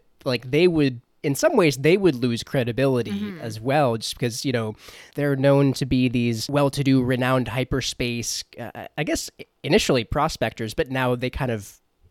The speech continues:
Speaker 1: run the business almost, and so that might damage their interests and credibility as well. And it's,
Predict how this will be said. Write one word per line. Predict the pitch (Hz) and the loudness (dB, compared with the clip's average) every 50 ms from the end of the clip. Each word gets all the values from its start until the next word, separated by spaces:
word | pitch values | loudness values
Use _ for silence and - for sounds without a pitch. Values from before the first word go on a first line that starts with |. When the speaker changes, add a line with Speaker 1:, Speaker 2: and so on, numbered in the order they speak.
| _ _ | _ _
Speaker 1:
run | 143 139 123 135 131 135 143 147 147 147 | -10 -4 0 2 2 4 4 2 2 2
the | 131 135 | 0 0
business | 113 - 123 127 147 - 208 269 311 330 - - - | -2 0 -2 -2 -2 -2 -4 -4 -4 -4 -4 -6 -4
almost, | - - 226 247 254 247 240 233 254 - - | 0 2 2 4 4 4 4 4 4 2 0
and | - 156 147 | 0 0 0
so | 143 - - 147 | 0 0 -2 0
that | 139 143 143 - | 0 0 -2 -2
might | 156 143 139 120 127 | -2 -2 -2 -2 -4
damage | - 127 127 135 139 135 131 123 123 | -4 -2 -2 0 0 -2 -4 -4 -4
their | 117 120 127 143 151 165 165 165 170 170 - _ _ _ - | -2 -2 0 0 0 0 0 -2 -4 -6 -10 _ _ _ -4
interests | 160 156 165 165 - - 175 175 170 - - - | -2 -2 -2 -4 -4 -4 -4 -4 -4 -6 -10 -6
and | - 165 165 | -6 -6 -6
credibility | - - 170 165 156 151 165 165 170 170 165 | -4 -2 -2 -2 -2 -2 -2 -2 0 0 0
as | 165 170 147 143 | 0 0 -2 -2
well. | 147 151 147 147 151 156 160 151 | -2 -2 0 0 0 2 2 0
And | 139 127 135 147 | 0 -2 -4 -6
it's, | - - - - 156 151 139 - - - - | -8 -10 -8 -6 -6 -6 -4 -6 -10 -12 -12